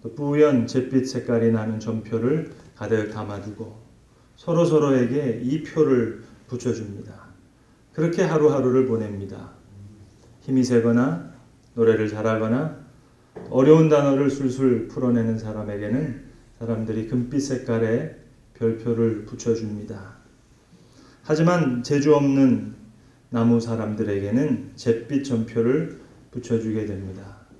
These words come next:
펀치넬로도 바로 그런 그 중에 하나였습니다. 그는 높이 뛰어보려고 하지만 늘 넘어졌습니다.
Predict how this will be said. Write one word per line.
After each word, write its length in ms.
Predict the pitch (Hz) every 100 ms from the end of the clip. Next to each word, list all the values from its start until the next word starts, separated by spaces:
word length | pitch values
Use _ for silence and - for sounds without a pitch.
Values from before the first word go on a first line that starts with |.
| _ _ _ _ _
펀치넬로도 1000 | - 175 220 175 151 135 147 135 110 - - - -
바로 300 | 110 104 -
그런 600 | 135 143 143 123 113 - - - _ _ -
그 140 | - 131
중에 600 | 139 139 131 110 107 -
하나였습니다. 1400 | - 120 110 101 98 - 120 113 - 117 104 98 104 - - - - _ _ - _ _ - - - - - - -
그는 220 | 151 185
높이 420 | 151 147 151 180
뛰어보려고 540 | 180 170 151 151 147 139
하지만 680 | 127 123 127 156 165 - - - _ -
늘 160 | 131
넘어졌습니다. 840 | 147 120 117 107 85 - 98 -